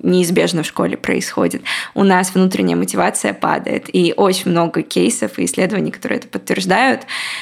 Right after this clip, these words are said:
Поэтому, возможно, проектная система, которую вот внедрять нужно в школах для применения навыков, она должна быть не градированной. Иначе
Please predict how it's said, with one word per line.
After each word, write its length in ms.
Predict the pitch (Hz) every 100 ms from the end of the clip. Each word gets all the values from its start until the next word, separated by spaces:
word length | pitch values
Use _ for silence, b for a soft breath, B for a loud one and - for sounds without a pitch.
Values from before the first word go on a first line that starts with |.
| B
Поэтому, 640 | - 190 202 208 202 196 175
возможно, 600 | 190 185 185 202 196 175
проектная 600 | 185 185 185 185 185 175
система, 520 | - 175 - 185 165
которую 480 | 165 185 165 160 156
вот 220 | 151 -
внедрять 500 | 156 170 165 160 160
нужно 280 | 170 156 170
в 20 |
школах 460 | - - 170 160 180
для 140 | 190 185
применения 500 | 180 175 170 165 160
навыков, 440 | 180 247 254 -
она 160 | 185 180
должна 260 | 180 185 170
быть 120 | -
не 100 | 180
градированной. 800 | 175 160 151 165 151 151 147 - -
Иначе 640 | 175 175 240 - 110